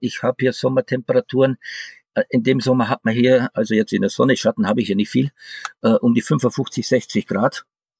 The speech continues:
Und da kann man sich dann schon, äh,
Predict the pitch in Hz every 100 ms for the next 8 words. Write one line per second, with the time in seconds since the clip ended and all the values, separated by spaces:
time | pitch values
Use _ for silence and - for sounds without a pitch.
0 | _ _ _ _ _ _ _ _ - -
1 | - - - _ - 120 117 113 _ -
2 | 104 - 113 123 123 - 120 - - -
3 | 113 117 110 117 110 113 113 110 - 104
4 | 107